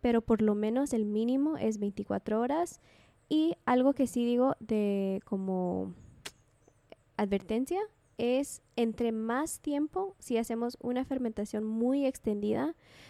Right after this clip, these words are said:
podemos ver que, em, si queremos que los, los sabores entren al grano, sabemos que los tejidos son permeables, entonces también podemos empezar a sacar atributos del café.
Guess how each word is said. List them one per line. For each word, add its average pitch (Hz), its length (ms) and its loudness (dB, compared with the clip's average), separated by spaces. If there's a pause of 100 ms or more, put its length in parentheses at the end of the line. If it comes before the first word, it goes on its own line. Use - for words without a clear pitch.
(200)
podemos 247 460 2
ver 277 240 0
que, 262 480 -2 (480)
em, 202 440 -2 (540)
si - 160 -4
queremos 269 400 2
que 330 140 2
los, 262 380 4
los 220 200 4
sabores 208 420 2 (240)
entren 269 440 2
al 220 140 2
grano, 240 460 0
sabemos 220 520 0
que - 400 -4
los 208 200 0
tejidos 214 420 2
son 220 380 -2
permeables, 208 720 0 (420)
entonces 226 460 2
también 208 300 0
podemos 220 420 -2 (180)
empezar 202 360 -2
a 220 60 0
sacar 220 600 -2 (280)
atributos 220 640 2
del 202 160 0
café. - 360 -4